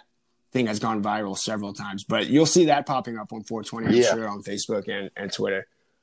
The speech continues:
Speaker 1: Um, all right, let's talk real quick, Spencer, about these Wonderlic scores. Uh, then we'll try to figure out what the hell Jake Glazer was doing,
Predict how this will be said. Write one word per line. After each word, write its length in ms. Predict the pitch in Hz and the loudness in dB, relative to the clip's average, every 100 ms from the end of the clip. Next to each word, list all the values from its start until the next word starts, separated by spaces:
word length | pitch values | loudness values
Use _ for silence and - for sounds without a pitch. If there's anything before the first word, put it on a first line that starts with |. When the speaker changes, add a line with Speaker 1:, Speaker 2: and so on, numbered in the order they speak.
| _ _ | _ _
Speaker 1:
Um, 400 | 107 104 95 87 - _ _ - | -2 0 -2 -6 -12 _ _ 4
all 80 | 147 | 4
right, 120 | 139 | 6
let's 200 | 165 - | 2 2
talk 260 | 214 208 | 0 2
real 220 | 165 165 170 | 0 -6 -4
quick, 240 | 180 175 | -4 -4
Spencer, 400 | - 160 151 160 | -8 -10 -8 -8
about 260 | 135 139 131 | -6 -8 -8
these 180 | 131 | -12
Wonderlic 400 | 117 127 151 151 147 | -12 -10 -8 -8 -8
scores. 580 | - 151 151 151 - _ _ _ | -8 -6 -6 -8 -10 _ _ _
Uh, 340 | 107 117 107 - | -16 -12 -12 -8
then 200 | 127 143 | -2 0
we'll 100 | 139 | -2
try 140 | 143 | -2
to 40 | 131 | -4
figure 220 | 135 131 | -2 -2
out 100 | 123 | -2
what 120 | 120 | -4
the 80 | 120 | -4
hell 180 | 120 117 | -4 -4
Jake 240 | 107 120 | -4 -4
Glazer 320 | 107 117 110 | -4 -6 -8
was 100 | 107 | -10
doing, 380 | 104 113 107 104 | -10 -8 -8 -12